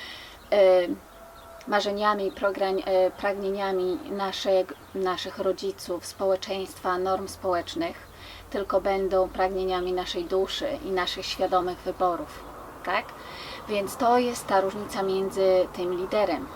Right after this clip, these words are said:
jednym liderem, jednym instruktorem i opiekunem może być nasza dusza, nasza świadomość,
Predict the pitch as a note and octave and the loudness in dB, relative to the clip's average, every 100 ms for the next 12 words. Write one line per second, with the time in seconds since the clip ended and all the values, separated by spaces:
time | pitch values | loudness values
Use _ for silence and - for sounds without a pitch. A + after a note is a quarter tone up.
0 | - F#3+ G#3 G#3+ G3+ F3+ - F#3 F#3 F#3 | -2 0 0 -2 -4 0 4 6 6 2
1 | - F#3+ G3 G3+ G3 F#3+ - F#3 - F#3+ | 0 -2 -2 -2 -6 -8 -6 -8 0 2
2 | F#3 F#3 F#3 F#3 - G3+ F#3+ F#3 G3 F#3+ | 2 0 -2 -4 -8 -6 -2 -2 -2 -2
3 | F#3 - F#3 - F3 - F3+ - F3 G#3 | -4 -4 -6 -4 -6 -6 -6 -4 -4 -4
4 | F#3 - - - F3 - G3 G3+ G3 G3+ | -6 -6 -6 -2 -2 2 0 0 -4 -4
5 | B3+ - - | -6 -8 -10